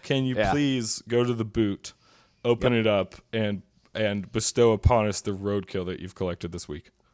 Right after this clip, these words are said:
Speaker 2: Let me see what I've got here. Uh, yeah, that one's gonna do.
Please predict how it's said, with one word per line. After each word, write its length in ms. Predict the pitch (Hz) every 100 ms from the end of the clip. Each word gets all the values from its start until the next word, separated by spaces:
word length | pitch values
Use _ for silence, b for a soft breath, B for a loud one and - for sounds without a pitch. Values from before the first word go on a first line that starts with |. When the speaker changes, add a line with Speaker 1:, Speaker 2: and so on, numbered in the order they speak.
| _
Speaker 2:
Let 160 | - 123
me 120 | 120
see 380 | 117 127 110 104
what 160 | 101 101
I've 180 | 101
got 260 | 98 107 95
here. 500 | 107 107 98 92 90 95
Uh, 800 | 110 107 107 104 107 101 98 104
yeah, 400 | 131 185 151 87 -
that 220 | - 143
one's 160 | 135 120
gonna 180 | 113 98
do. 220 | 90 92